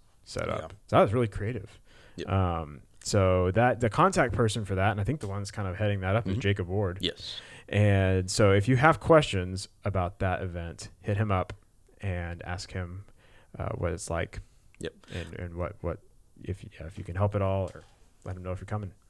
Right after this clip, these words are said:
Speaker 2: Yep. I think the focus is, uh, student, like, college-age students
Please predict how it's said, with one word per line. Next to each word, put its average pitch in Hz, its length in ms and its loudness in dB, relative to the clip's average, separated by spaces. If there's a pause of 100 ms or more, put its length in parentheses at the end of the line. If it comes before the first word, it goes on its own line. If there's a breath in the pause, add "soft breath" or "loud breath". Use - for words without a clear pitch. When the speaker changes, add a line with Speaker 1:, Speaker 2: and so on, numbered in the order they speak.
(460 soft breath)
Speaker 2:
Yep. - 220 -12 (320 loud breath)
I 113 40 -2
think 143 140 2
the 95 60 0
focus 101 320 -2 (100)
is, 98 440 -2 (200)
uh, 80 260 -6
student, 90 420 -8
like, 67 140 -10
college-age 82 640 -4
students - 680 -8